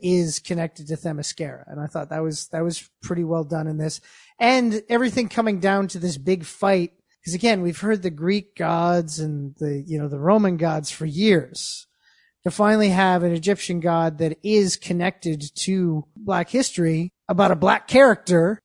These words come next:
that works, you know? It's like, it kinda opens things up, and it's good for young Black readers 'cause it also connects them a bit to their heritage.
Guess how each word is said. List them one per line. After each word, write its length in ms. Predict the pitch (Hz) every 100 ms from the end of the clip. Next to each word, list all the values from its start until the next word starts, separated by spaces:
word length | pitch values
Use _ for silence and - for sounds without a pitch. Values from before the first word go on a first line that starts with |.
| -
that 240 | 190 165
works, 720 | 214 285 359 - - - - - -
you 120 | 175
know? 360 | 175 208 330 311 _ _ _
It's 220 | 190 180 202
like, 400 | 190 185 - -
it 180 | 185 165
kinda 280 | 190 185
opens 400 | 180 185 208 196
things 240 | - 190 185
up, 240 | 294 -
and 380 | 165 180 196 196
it's 220 | 185 180
good 220 | - 180 170
for 160 | -
young 220 | 185 202
Black 300 | 190 220 269
readers 520 | 170 156 156 170 - -
'cause 280 | - 165 156
it 80 |
also 560 | 143 147 - 170 160 160 -
connects 360 | 165 156 -
them 260 | - 147 151
a 40 |
bit 240 | 143 147 -
to 100 | 175
their 140 | 175
heritage. 680 | 180 339 247 - _ - -